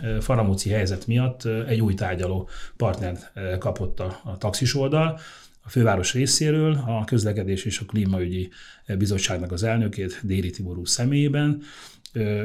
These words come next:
fiatal politikus, ö, ö, ö, mégis ennek ellenére, ö, nagyon nagy, ö, ö, empátiával, ö, nyúlt a kérdéshez. És, ö,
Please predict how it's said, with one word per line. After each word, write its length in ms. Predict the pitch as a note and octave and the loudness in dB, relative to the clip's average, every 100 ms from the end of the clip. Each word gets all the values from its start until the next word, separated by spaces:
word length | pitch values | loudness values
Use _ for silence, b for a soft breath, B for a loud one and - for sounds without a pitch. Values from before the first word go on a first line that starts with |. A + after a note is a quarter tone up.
| C#3 | -6
fiatal 400 | - B2+ F#2+ F#2+ | 0 2 2 0
politikus, 720 | G2 A#2 A#2 B2+ C#3+ C#3 - | 2 2 2 0 0 2 0
ö, 240 | A#2 G2+ G2 F#2+ D3+ | -2 -2 -2 -4 -6
ö, 200 | G2 G2 A#2+ | -6 -6 -8
ö, 280 | G#2+ G2+ G2 B2 - C3+ - - B2 C3 | -10 -8 -10 -10 -14 -14 -16 -14 -14 -4
mégis 360 | C3 A#2+ G#2 - | 4 6 6 4
ennek 300 | A2+ F#2+ - | 4 0 -2
ellenére, 680 | A#2+ A#2+ A#2+ A#2 A2 A2 A2 | 0 4 6 6 4 2 -2
ö, 240 | B2 G#2 G#2+ | -4 -2 2
nagyon 420 | A2 G2 F#2 F#2 | 2 2 0 -2
nagy, 300 | F#2 F2+ F#2 | -4 -4 -2
ö, 180 | F#2 F#2 - | -2 -4 -6
ö, 360 | G#2+ F#2+ F#2+ G2 | -8 -4 -2 0
empátiával, 800 | G2+ G2 G#2+ - G2 F#2+ F#2+ G2 B2 | 0 -2 -4 -4 -4 -2 -4 -4 -8
ö, 340 | G#2 G2 G2 | -8 -6 -4
nyúlt 340 | G2 G2+ F#2+ G2+ | -2 0 -2 -4
a 60 | |
kérdéshez. 760 | F#2+ A#2+ C3 C#3+ - D#3 D#3+ B B B B B - | -4 -2 0 2 2 0 -2 B B B B B -2
És, 420 | G#2 G#2 - - | 2 4 4 4
ö, 180 | A#2 | 0